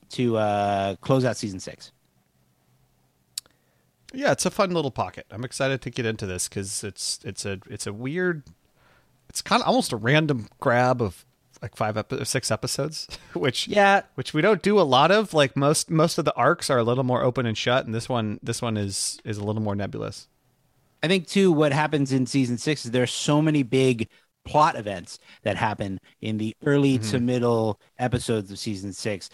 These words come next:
Speaker 1: between Jim and Michael being co-managers, um, the Jim and Pam's wedding, Jim and Pam having the, having their baby, and then also the company,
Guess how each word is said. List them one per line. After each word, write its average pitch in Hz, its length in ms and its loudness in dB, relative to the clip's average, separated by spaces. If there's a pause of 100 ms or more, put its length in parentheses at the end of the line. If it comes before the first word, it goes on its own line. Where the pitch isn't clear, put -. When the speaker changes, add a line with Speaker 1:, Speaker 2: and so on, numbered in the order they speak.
(160)
Speaker 1:
between 117 560 -4
Jim 135 160 0
and 131 80 0
Michael 127 240 0
being 113 240 -2
co-managers, 135 840 2 (320)
um, 110 520 0 (120)
the 131 120 -6
Jim 120 160 0
and 113 120 -2
Pam's 113 260 0
wedding, 117 520 2
Jim 123 180 -2
and 110 80 -4
Pam 113 260 -2
having 117 360 0
the, 107 540 0
having 107 240 -2
their 107 100 -2
baby, 113 460 -2 (200)
and 117 100 -4
then 117 100 0
also 120 240 0
the 110 80 -2
company, 113 560 0